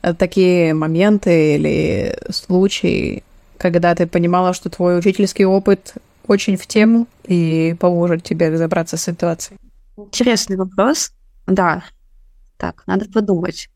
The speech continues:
Speaker 2: Ну, на самом деле, когда ты взаимодействуешь с такими людьми, особенно с детьми, нет, не особенно с детьми, включая детей, а, наверное, так будет правильнее, а, ну, ты действительно начинаешь лучше понимать сам себя. Допустим, я в какой-то момент поняла, что,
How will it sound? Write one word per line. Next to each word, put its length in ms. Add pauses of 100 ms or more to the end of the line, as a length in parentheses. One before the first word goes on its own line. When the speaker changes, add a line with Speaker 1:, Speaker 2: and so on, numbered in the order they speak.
(140)
Speaker 2:
Ну, 100
на 120
самом 400
деле, 240
когда 300
ты 380
взаимодействуешь 680
с 40
такими 320
людьми, 380
особенно 600
с 80
детьми, 480 (340)
нет, 160
не 100
особенно 460
с 20
детьми, 460 (580)
включая 720
детей, 340 (400)
а, 180
наверное, 420 (180)
так 160
будет 220
правильнее, 560 (500)
а, 460
ну, 140
ты 120
действительно 400
начинаешь 420
лучше 240
понимать 360
сам 160
себя. 340
Допустим, 600 (480)
я 100
в 40
какой-то 260
момент 300
поняла, 340
что, 720